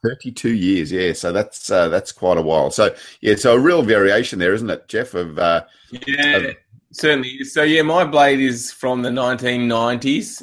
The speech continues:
Speaker 2: um, still in
Speaker 1: Yeah.
Speaker 2: good condition. So, you know, I just keep using that.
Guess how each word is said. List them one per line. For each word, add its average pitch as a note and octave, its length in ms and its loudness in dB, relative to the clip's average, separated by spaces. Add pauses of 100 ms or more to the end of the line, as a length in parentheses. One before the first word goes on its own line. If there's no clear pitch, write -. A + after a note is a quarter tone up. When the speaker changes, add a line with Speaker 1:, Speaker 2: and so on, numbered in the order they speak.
Speaker 2:
um, A#2 600 0
still B2+ 260 -6
in B2 80 -2
Speaker 1:
Yeah. A2+ 60 -6
Speaker 2:
good B2+ 180 -4
condition. B2 600 -4
So, A2+ 600 0
you A2+ 120 -4
know, A#2 220 0 (160)
I G#2+ 120 2
just A2 260 -10
keep A#2 180 -2
using A2+ 320 -4
that. A#2 300 2